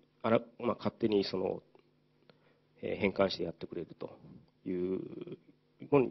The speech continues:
ように使います。えー、で、えーっと、まあ、一つの文献に大体メッシュタームというのは十個から十五個ぐらい、えー、加えられていまして、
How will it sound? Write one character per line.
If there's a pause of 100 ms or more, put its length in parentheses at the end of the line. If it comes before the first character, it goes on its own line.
(360)
よ
う
に
使
い
ま
す。 (760)
え (120)
ー、
で、
え
ー
っ (160)
と、 (1400)
ま
あ、
一
つ
の
文
献
に
大
体
メ
ッ
シ
ュ
タ
ー
ム
と
い
う
の
は
十 (200)
個
か
ら (140)
十
五
個
ぐ
ら
い、 (600)
え (320)
ー、
加
え
ら
れ
て
い
ま
し
て、